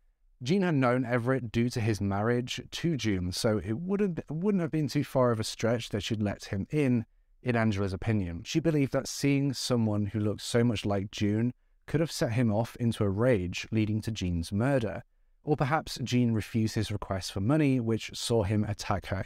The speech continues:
in anger. Angela finished her theories off by mentioning that during the time of the lawsuits, that Everett had been driving an old white Chevy like the one that had been seen on the street at the time of Jean's murder. Though in the South, seeing an old white Chevy was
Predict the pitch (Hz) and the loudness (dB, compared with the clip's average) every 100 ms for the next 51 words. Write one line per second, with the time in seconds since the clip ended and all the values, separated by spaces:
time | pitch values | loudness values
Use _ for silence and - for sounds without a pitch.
0 | - 92 95 101 101 98 101 - - 143 | -6 -6 -2 0 0 -2 -6 -10 -4 0
1 | 156 160 143 151 135 120 - 127 - 120 | 2 0 0 0 0 0 -2 -2 0 2
2 | 110 104 - 120 135 - 120 113 110 110 | 2 0 -2 0 0 -2 -4 0 2 2
3 | 120 107 127 120 113 98 98 - 123 160 | 0 0 0 0 0 -2 -6 0 2 2
4 | 170 - 123 113 - 98 101 107 - 139 | -2 0 2 2 0 0 2 0 0 0
5 | 135 - - 117 123 131 147 117 120 120 | 0 -2 -4 -2 0 0 0 0 0 2
6 | 113 104 101 101 101 101 110 113 135 107 | 2 2 2 2 0 0 0 0 0 0
7 | 98 101 - - - 110 107 135 143 147 | 0 0 -2 -10 -4 0 2 2 2 0
8 | 117 117 143 143 117 107 101 98 - 104 | 0 2 2 0 2 2 2 0 -2 -2
9 | 92 110 104 95 92 - 123 127 - 104 | -2 0 2 0 -2 -2 0 0 0 -4
10 | 98 - 104 101 101 95 85 85 - 95 | -6 -4 -2 0 -2 -4 -4 -4 -2 -2
11 | 101 - 120 147 139 139 143 143 - 110 | -2 -4 -2 2 4 2 0 -2 -2 0
12 | 113 139 - - _ _ _ - 156 185 | 0 -2 -10 -20 _ _ _ -4 0 2
13 | 208 123 139 127 135 113 113 113 139 139 | 2 2 2 2 0 0 0 0 0 0
14 | 131 120 | -2 -4